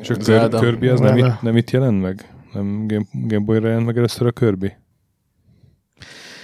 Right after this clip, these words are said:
Speaker 3: Hát
Speaker 2: Ez egy,
Speaker 3: ezt,
Speaker 2: ez egy nagyon
Speaker 3: ezt
Speaker 2: jó
Speaker 3: nem
Speaker 2: kérdés,
Speaker 3: tudom, hogy
Speaker 2: hogy
Speaker 3: melyik
Speaker 2: ugye
Speaker 3: volt
Speaker 2: az
Speaker 3: az első
Speaker 2: eredeti,
Speaker 3: megjelenés.
Speaker 2: eredeti Kirby az ezerkilencszázkilencvenkettes. Itt van előttem is, hogy Gret kiszúrta, még tényleg még Kirby nem rózsaszín rajta, hanem fehér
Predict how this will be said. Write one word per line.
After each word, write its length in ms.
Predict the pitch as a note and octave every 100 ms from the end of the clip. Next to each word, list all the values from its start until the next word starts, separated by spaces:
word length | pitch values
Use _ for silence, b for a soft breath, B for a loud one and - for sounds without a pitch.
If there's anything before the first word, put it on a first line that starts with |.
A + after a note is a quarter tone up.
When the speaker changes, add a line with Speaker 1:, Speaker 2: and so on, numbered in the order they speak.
| B
Speaker 3:
Hát 240 | - A3 A#2
Speaker 2:
Ez 20 |
egy, 160 | B2
Speaker 3:
ezt, 60 | -
Speaker 2:
ez 100 | B2
egy 100 | C3
nagyon 180 | D3+ C3
Speaker 3:
ezt 100 | A#2+
Speaker 2:
jó 80 | A#2+
Speaker 3:
nem 80 | -
Speaker 2:
kérdés, 80 | A#2
Speaker 3:
tudom, 180 | A#2+ C3
hogy 120 | C3
Speaker 2:
hogy 80 | B2
Speaker 3:
melyik 140 | B2+
Speaker 2:
ugye 80 | A#2+
Speaker 3:
volt 120 | A#2+
Speaker 2:
az 80 | C#3+
Speaker 3:
az 60 | C3+
első 220 | B2+ A#2
Speaker 2:
eredeti, 180 | C3+ C3
Speaker 3:
megjelenés. 280 | C3 C3 C3+
Speaker 2:
eredeti 380 | B2+ B2+ A#2 A#2
Kirby 420 | B2 A#2 A2+ A2+
az 120 | A2+
ezerkilencszázkilencvenkettes. 1800 | A#2 A2 - A2+ G#2+ G#2+ - A2 G#2+ G2+ G2+ G#2 G#2 - - A2 - - - b b b b
Itt 220 | - A2+ -
van 140 | A2
előttem 400 | G#2+ G#2 - A2
is, 80 | G#2
hogy 340 | A2 - - - -
Gret 260 | A#2 A#2 -
kiszúrta, 480 | A#2+ - A2 -
még 180 | A#2+ G#2+
tényleg 320 | - A#2+ A2
még 140 | A2 A2
Kirby 320 | - A#2 A#2+
nem 160 | A#2 A2
rózsaszín 460 | G#2+ A2 G#2 A2+
rajta, 320 | A2+ A2 A2
hanem 220 | A2+ A2+ A2
fehér 500 | A2 G#2+ F#2 G#2+